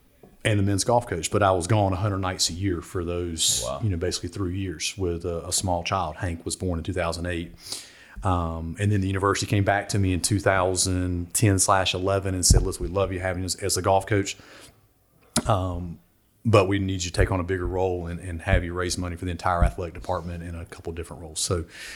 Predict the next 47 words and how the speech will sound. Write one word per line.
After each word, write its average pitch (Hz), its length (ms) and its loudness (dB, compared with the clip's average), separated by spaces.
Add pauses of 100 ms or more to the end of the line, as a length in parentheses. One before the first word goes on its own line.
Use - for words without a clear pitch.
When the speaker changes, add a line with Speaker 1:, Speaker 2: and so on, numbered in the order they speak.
(180)
Speaker 1:
I 104 60 2
became 98 280 4
the 95 80 2
associate 98 440 4
athletic 90 340 0
director 90 320 -2
in 82 80 0
two 98 160 0
thousand 85 480 0
ten 85 440 0
and 85 160 -4
served 90 240 4
in 85 80 -2
that 85 180 -2
role 87 160 -2
until 82 140 -6
two 98 100 -2
thousand 82 200 -2
seventeen. 80 500 -4
So - 120 0
I - 20 -4
stepped 85 240 0
down 85 160 -4
as 80 80 -8
men's 82 200 -6
golf 82 240 -2
coach - 240 -6
at 73 80 -10
that 80 220 -4
year. 76 180 -14
So 80 340 -2 (600)
had 107 120 6
sports 127 260 6
supervision 110 440 4
of 107 80 4
both 107 200 4
golf 110 240 4
programs, 107 640 2
served 101 320 4
as 95 220 -4
one 101 140 4
of 95 80 -2
the 95 80 -2
athletic 98 360 0
director's 95 360 2
right-hand 98 420 0
people. 95 340 -4